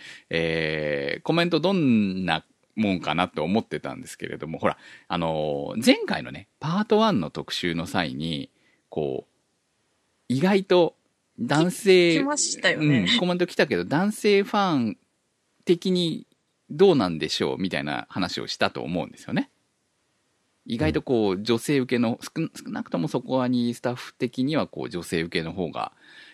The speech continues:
Speaker 1: えー、良かったなっていう感じがあったので、あの、こう、うちね、投稿者、男性ばっかりなんで、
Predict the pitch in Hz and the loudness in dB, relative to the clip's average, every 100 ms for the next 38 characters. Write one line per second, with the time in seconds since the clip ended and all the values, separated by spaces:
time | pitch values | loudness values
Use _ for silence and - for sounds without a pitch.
0 | - 73 69 62 71 90 69 - 64 67 | -10 -6 -6 -6 -4 -4 -4 -8 -10 -10
1 | - 64 65 - 65 65 69 82 - - | -10 -12 -10 -8 -8 -8 -6 -6 -6 -16
2 | - 73 71 - - _ _ _ _ - | -10 -8 -8 -8 -18 _ _ _ _ -6
3 | 73 69 64 60 - _ _ _ _ _ | -4 -4 -6 -10 -14 _ _ _ _ _
4 | _ _ _ _ - 78 64 - 127 - | _ _ _ _ -4 -2 -2 -8 -6 0
5 | 123 139 - 131 - 101 - - - _ | 2 2 4 2 2 -2 -2 -10 -16 _
6 | _ _ _ _ - - 110 107 98 98 | _ _ _ _ -8 -6 0 0 0 -2
7 | 95 - - - - | -4 -6 -10 -14 -18